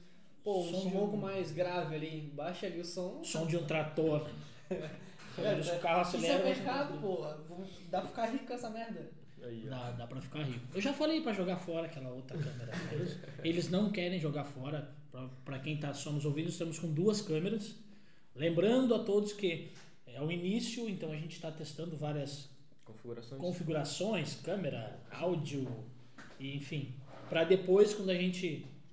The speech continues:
Speaker 2: tiver mais ou menos já
Speaker 1: Rico.
Speaker 2: certinho,
Speaker 1: Não.
Speaker 2: a gente quer trazer convidados, então a gente já tem que ter microfones pra isso,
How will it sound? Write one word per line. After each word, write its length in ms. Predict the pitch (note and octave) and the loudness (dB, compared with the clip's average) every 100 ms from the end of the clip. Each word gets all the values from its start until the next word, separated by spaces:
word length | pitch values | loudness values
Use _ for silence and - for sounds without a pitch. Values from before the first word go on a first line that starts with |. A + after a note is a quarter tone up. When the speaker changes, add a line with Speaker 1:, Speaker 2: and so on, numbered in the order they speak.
| - - | -18 -10
Speaker 2:
tiver 800 | - D3 D#3 D#3+ D#3+ C3+ B2 - - - - - | -6 -2 2 2 2 0 -6 -10 -14 -16 -18 -14
mais 480 | C3 C#3 E3+ D#3 C#3+ | -8 -2 0 0 -4
ou 120 | C#3+ | -4
menos 420 | C#3 C#3+ C#3 C3 | -4 -4 -6 -8
já 340 | - B2+ B2+ B2 - - | -8 -8 -8 -10 -8 -6
Speaker 1:
Rico. 120 | F3 | -4
Speaker 2:
certinho, 680 | D3+ F3+ - F3+ A#3+ C4+ - - - | -2 -2 0 2 2 0 -2 -8 -12
Speaker 1:
Não. 80 | C#3 - - - - - - | -14 -14 -16 -16 -18 -14 -8
Speaker 2:
a 40 | |
gente 160 | D3 - | -6 -2
quer 140 | D3+ | -2
trazer 240 | D#3 C#3+ D3+ | 0 0 -2
convidados, 640 | E3+ E3+ D3+ D3 F#3 G3 | -2 -2 0 0 0 0
então 180 | F3+ F3 | 0 0
a 40 | |
gente 140 | F3+ | 0
já 100 | F3+ | 0
tem 120 | F3 F3 | -2 -4
que 80 | |
ter 100 | - | -6
microfones 560 | E3+ E3 D#3+ - D3 C#3+ | -6 -4 -4 -4 -6 -4
pra 140 | - E3+ | -4 -2
isso, 460 | D3+ D#3+ C#3 - | -2 -4 -6 -10